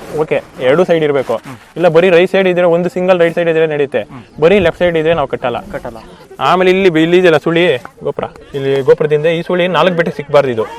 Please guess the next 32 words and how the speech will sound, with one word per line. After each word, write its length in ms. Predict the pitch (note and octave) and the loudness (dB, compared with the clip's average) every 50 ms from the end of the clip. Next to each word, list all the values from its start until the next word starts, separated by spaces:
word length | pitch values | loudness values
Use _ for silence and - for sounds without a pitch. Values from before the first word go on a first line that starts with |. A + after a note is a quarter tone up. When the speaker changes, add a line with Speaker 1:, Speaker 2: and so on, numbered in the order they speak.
| C#3 - - - - | -14 -14 -14 -8 -6
Speaker 1:
ಆಯ್ತಾ? 180 | C3 C3 C#3+ D3+ D3+ | -6 -2 0 0 0
ಆಮೇಲೆ 160 | D3 D#3+ D#3+ F3 F#3+ | 0 0 0 0 0
ಇಲ್ಲಿ 180 | G3 F#3 D3 B2 A2+ - - - - - - | 2 0 0 0 -2 -14 -20 -20 -18 -6 -4
ಕೊಂಬಿನಿಂದ 360 | F3+ F3+ F#3 F#3+ F#3 F3 D#3 D3 | -2 -2 0 -2 0 0 0 0
ನೋಡ್ರಿ, 160 | C3+ B2+ A#2 - - - | 0 -4 -6 -10 -8 -2
ಕೊಂಬಿಂದ 340 | F#3 G3 G3+ G3 G#3+ G#3+ G#3 G#3 | -2 0 0 0 0 2 2 0
ಇಲ್ಲಿ 100 | F#3+ - - | 0 0 -2
ಸುಳಿ 140 | G3+ G#3+ A3 G#3 F#3 | 0 0 0 0 0
ಇದ್ರೆ 200 | D#3+ F#3+ G#3 G#3+ G#3+ G#3 | 0 0 2 2 4 2
ನಡೀತೈತೆ, 440 | G3 F#3+ F#3 F3+ E3 D3+ D3 B2 A2+ C3 E3 C#3+ C3 - - - - - - - F3 E3+ | 2 2 0 -2 -2 0 0 0 -2 -2 -6 -12 -12 -14 -14 -16 -18 -16 -8 -4 -4 -2
ಇದ್ರೆ 240 | D#3 F3+ A3 A#3 A#3+ G#3+ | 2 4 4 4 6 4
ಇದು 80 | A#3+ G#3+ | 4 4
ನಾಲ್ಕು 180 | F#3+ G3 A3 G3 G3+ | 4 4 4 2 0
ಬೆಟ್ಟಕ್ಕೆ 200 | F#3 D#3+ - F3 | -2 -2 -4 -6
ಸಿಕ್ಬೇಕು. 320 | D#3+ D#3+ D#3+ D#3 - - - - - - - C3+ B2 - - - - - - - E3+ | -2 0 -2 0 0 -2 -6 -6 -14 -16 -14 -14 -14 -14 -20 -20 -20 -20 -12 -6 -4
ಇಲ್ಲ 180 | F3+ G3+ G#3+ A3+ A3+ A3+ | 0 2 4 4 4 4
ಅಂದ್ರೆ, 200 | G#3+ G3+ F3+ G3+ A3+ A3+ - - - - | 4 2 2 2 2 0 -2 -8 -10 -4
ಆ, 60 | E3 D3+ D#3+ | -2 0 0
ಇಲ್ಲ 100 | F3 F#3+ G#3+ | 4 4 4
ಅಂದ್ರೆ 140 | G#3+ A3 G#3+ G3 | 4 4 2 0
ನಡೆಯುತ್ತೆ, 360 | F3 F3+ F#3+ F#3 F3 - E3+ A3 A#3 - F3 | 0 0 0 -2 0 2 2 2 2 0 -4
ಇದ್ರೆ 200 | E3 D#3+ G3 A3 G#3 | 0 2 2 4 4
ನಾಲ್ಕು 160 | F#3+ G#3+ G3+ F#3 | 4 2 2 0
ಬೆಟ್ಟ 100 | G#3 - - | -2 -2 -4
ಸಿಕ್ಬೇಕು. 240 | D3+ D3+ D#3 C#3+ C#3+ C#3 | 0 0 2 4 4 2
ಅರ್ಧ 140 | D3 E3 F#3+ | 4 4 4
ಅಡಿಗೆಯಿಂದ 280 | G3 F#3+ F#3 F#3+ F#3 F3 | 2 2 0 0 2 2
ಆಚೆ 140 | E3 D#3+ D#3+ D#3 | 2 2 2 0
ಇದ್ರೆ 120 | E3+ F#3 F3+ | 0 0 -2
ನಾವ್ 100 | D#3+ - - | -2 -4 -6
ಕಟ್ಟಲ್ಲ. 260 | C#3 - C3 B2 A#2 A#2 - - | -4 -4 -4 -4 -4 -6 -8 -12
Speaker 2:
ಕಟ್ಟಲ್ಲ. 240 | - - - C3 | -18 -14 -14 -14